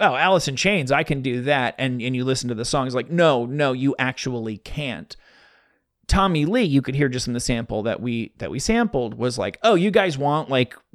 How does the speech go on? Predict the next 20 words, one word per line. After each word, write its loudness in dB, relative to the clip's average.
more, 4
like, 0
l-, -12
let 6
it 2
loose, 4
like, 0
feel 4
it 6
in 4
your -2
sternum 0
drums? 0
Cool, 4
I 0
got 0
that. -2
Let's -4
do 2
it." -10